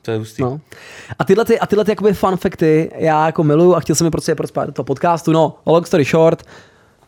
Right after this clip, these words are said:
Speaker 2: pointa je taková, že když začínáš s podcastem, takhle to jako, bráško, nefunguje.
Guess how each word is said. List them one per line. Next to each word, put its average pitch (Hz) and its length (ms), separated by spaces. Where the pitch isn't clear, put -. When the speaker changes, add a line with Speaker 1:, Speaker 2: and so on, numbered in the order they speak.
Speaker 2:
pointa 156 240
je 156 40
taková, 147 380
že 143 280
když 139 140
začínáš 135 280
s - 20
podcastem, 120 640
takhle - 240
to - 100
jako, - 160
bráško, - 340
nefunguje. - 400